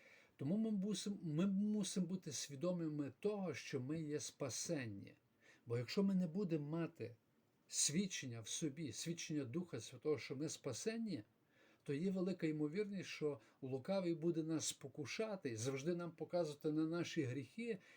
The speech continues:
і звинувачувати в нас. І ми не будемо мати оцієї довіри до Бога або відваги до Бога. Нам тяжко буде з, з Христом ототожнюватись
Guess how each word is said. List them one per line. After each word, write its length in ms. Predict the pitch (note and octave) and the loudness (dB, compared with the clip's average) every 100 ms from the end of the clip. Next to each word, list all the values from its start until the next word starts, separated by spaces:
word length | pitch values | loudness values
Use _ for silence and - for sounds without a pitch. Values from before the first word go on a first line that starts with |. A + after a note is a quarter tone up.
| - | -6
і 80 | B2+ | -2
звинувачувати 840 | A#2 C3 C3+ B2+ D3+ - D#3+ F3+ | 0 2 2 2 0 0 -2 -2
в 60 | F3 | 0
нас. 380 | F#3+ C#3 A2 - - - | 0 -2 -4 -12 -20 -6
І 140 | B2 | 0
ми 160 | B2 E3+ | 8 8
не 120 | F#3+ | 8
будемо 400 | E3+ A#3+ A3 G3+ | 4 2 2 4
мати 360 | G3 F3 - D#3 | 2 0 -2 -2
оцієї 500 | D3+ - F3 D#3 B2 | -4 -4 0 0 0
довіри 520 | B2+ D3+ F3+ D#3 C#3 | -4 0 2 2 0
до 280 | C#3 B2 B2 | -2 -6 -6
Бога 340 | F3 E3 F3+ | -6 -6 -8
або 280 | - A#2 C3+ | -8 -4 -4
відваги 720 | B2 C#3+ B2 E3+ F3+ D#3+ A#2 A2+ | -2 -4 0 0 0 -2 -4 -4
до 160 | B2 | -6
Бога. 400 | A2+ A#2+ G#2+ G2 - - - | -6 -6 -6 -8 -16 -20 -10
Нам 200 | B2+ C3+ | -8 -4
тяжко 360 | F3+ F3+ - E3+ | -2 -2 0 -2
буде 280 | D#3+ E3 C#3+ | 0 0 0
з, 140 | C#3 - | -2 -12
з 300 | C3+ - - _ | -12 -10 -12 _
Христом 600 | - C#3+ C3 - F#3+ F#3 - _ _ - | -4 -2 -2 0 0 0 -4 _ _ -14
ототожнюватись 1300 | - C#3+ - G3+ F#3+ C3 C3 A2 G#2+ - - - | -6 -6 2 4 4 2 -2 -2 -8 -14 -18 -20